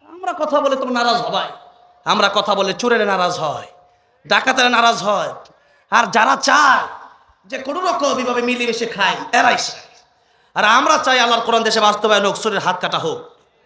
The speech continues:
জেনা বন্ধ হোক। আমার ভাইরা, আমার বাবাজিরা, তাই কোরআনকে সংসদে নেওয়ার জন্য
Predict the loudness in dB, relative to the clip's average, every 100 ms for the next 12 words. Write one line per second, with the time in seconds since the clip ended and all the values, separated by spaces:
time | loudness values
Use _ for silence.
0 | _ _ _ -18 0 4 4 4 2 2
1 | 2 2 -2 -6 -18 -20 -20 _ _ _
2 | -6 -2 0 0 -2 0 -2 -4 -10 -18
3 | _ _ -2 0 0 0 0 -2 0 -2
4 | -2 0 0 0 -4 -4 -4 -6 -6 -2
5 | 0 0 -2 -4 -6 -8 -10